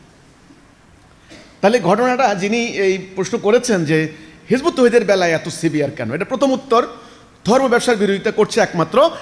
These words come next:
হিজবুত তাওহীদ। নাম্বার ওয়ান। নাম্বার টু, আল্লাহর দ্বীন প্রতিষ্ঠা করার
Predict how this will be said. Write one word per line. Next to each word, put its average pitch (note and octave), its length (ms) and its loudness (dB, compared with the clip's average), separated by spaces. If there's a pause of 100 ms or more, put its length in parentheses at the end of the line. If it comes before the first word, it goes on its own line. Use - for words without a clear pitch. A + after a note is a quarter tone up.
হিজবুত D3 260 4
তাওহীদ। G#2 280 -4 (1800)
নাম্বার A3+ 200 4
ওয়ান। E3 200 2
নাম্বার A3+ 400 2
টু, A3 260 2 (960)
আল্লাহর B3 340 2
দ্বীন B3 440 -2 (380)
প্রতিষ্ঠা A#3+ 460 -2
করার F#3 320 2